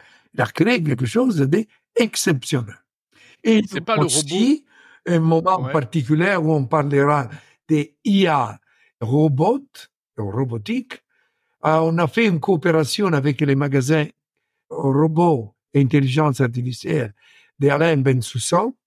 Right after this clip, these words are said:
Speaker 1: qui est devenu les défenseurs des droits des robots.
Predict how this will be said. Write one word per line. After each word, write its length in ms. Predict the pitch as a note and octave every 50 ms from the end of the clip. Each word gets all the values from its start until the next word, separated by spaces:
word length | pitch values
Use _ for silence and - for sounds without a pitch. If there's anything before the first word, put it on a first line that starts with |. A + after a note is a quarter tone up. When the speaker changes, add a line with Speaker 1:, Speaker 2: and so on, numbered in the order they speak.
| _ _ _ _ _ _ _ _ _ _ _ _ _ _ -
Speaker 1:
qui 220 | - - F3 F3
est 220 | E3+ E3+ E3 D#3 D3
devenu 880 | C3+ C3 B2 F3+ F#3+ D3+ E3 E3 D#3+ E3 E3+ F#3 F#3 F3+ F3 D3 A#2+ G#2+ _ _ _ _ _ _ _ _ _ -
les 1000 | D3+ C#3 C#3+ D3+ D#3 D#3 D3+ D3 D3 C#3+ C#3+ C#3 C3+ C3 B2+ B2 A#2+ A2+ G#2+ G#2 G#2 _ _ _ _ _ _ _ -
défenseurs 840 | C#3 C#3 A3 G#3+ D#3 - G3 F#3 F3+ E3 - - G3+ F#3+ E3 C#3+
des 160 | C#3 D3 C#3
droits 280 | B2+ C#3+ C#3+ D3+ D#3+ D3
des 120 | B2+ C#3
robots. 540 | B2 A2+ C3 B2+ B2+ C3+ F3+ A#3+ C4+ _